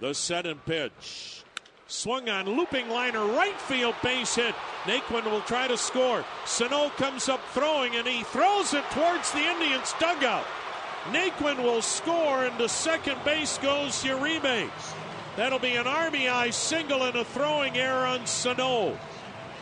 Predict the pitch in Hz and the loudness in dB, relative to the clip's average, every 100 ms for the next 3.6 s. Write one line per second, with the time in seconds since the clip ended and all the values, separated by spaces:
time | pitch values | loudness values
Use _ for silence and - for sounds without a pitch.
0 | - - - - - 160 196 208 226 302 | -14 -14 -14 -12 -4 0 0 0 0 2
1 | 359 277 233 214 202 247 294 277 277 254 | 0 0 0 0 -2 -2 0 0 0 0
2 | - - 339 359 302 226 214 - 233 226 | 0 0 2 2 0 -2 -4 -2 0 2
3 | 214 202 220 214 175 123 | 0 0 0 2 0 -2